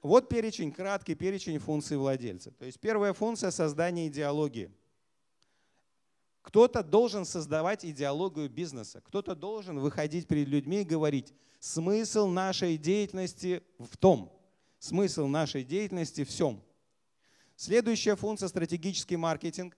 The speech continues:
Стратегический маркетинг — это тогда, когда мы решаем, наш бренд будет вот таким, он будет дерзким, ярким, красивым и современным. Или наш бренд будет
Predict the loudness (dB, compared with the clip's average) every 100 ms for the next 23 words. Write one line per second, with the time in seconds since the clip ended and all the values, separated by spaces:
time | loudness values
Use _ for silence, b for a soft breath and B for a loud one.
0 | _ -12 -8 -8 -10 -10 -8 -4 0 2
1 | 0 -4 -6 -8 -6 -8 -4 -6 -6 _
2 | b b b _ -6 -4 -6 -6 -6 -4
3 | -2 -2 -2 -2 -2 -2 -4 -4 -4 -2
4 | -2 -2 -4 -6 -2 2 4 2 0 -2
5 | -4 -12 -8 -6 -6 -2 -2 -4 -6 -12
6 | -8 -6 -6 -4 -4 -4 _ -8 0 0
7 | 0 -4 -6 -4 -6 -4 -4 -4 -4 -6
8 | -12 -10 -6 -4 -4 -4 -6 -8 -4 -2
9 | -4 b b b -2 0 -2 -2 -4 -4
10 | -6 -8